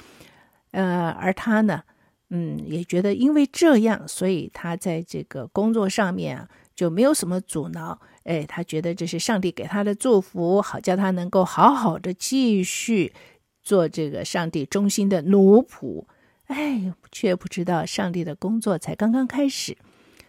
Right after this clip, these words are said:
上帝不单是希望小儿子回家，也渴望大儿子归心。什么叫归心啊？就是从奴仆的心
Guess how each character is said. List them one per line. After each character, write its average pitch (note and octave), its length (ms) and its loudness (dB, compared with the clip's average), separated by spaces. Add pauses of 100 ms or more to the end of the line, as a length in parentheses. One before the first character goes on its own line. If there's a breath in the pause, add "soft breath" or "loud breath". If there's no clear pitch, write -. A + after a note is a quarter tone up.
(200 soft breath)
上 C4+ 240 2
帝 A#3+ 120 0
不 A3+ 140 -4
单 B3 260 0
是 A3+ 160 -4
希 G#3+ 200 -4
望 G3+ 140 0
小 D#3+ 180 -2
儿 - 180 -8
子 A3 140 -2
回 D#3+ 220 -4
家， E3+ 340 -6 (260 soft breath)
也 F3+ 160 0
渴 - 260 -4
望 F3 220 0
大 G#3 180 0
儿 D#3+ 200 -4
子 - 320 -10
归 F#3+ 420 0
心。 F#3+ 580 -4 (300)
什 F3+ 140 -6
么 G3 60 -4
叫 C#4+ 120 2
归 C#4 220 2
心 D#4 280 -2
啊？ - 140 -4 (120)
就 G3+ 120 -2
是 F#3+ 140 0
从 F#3+ 260 -2
奴 F#3+ 360 2
仆 B3 180 2
的 F#3 140 2
心 F#3+ 320 -4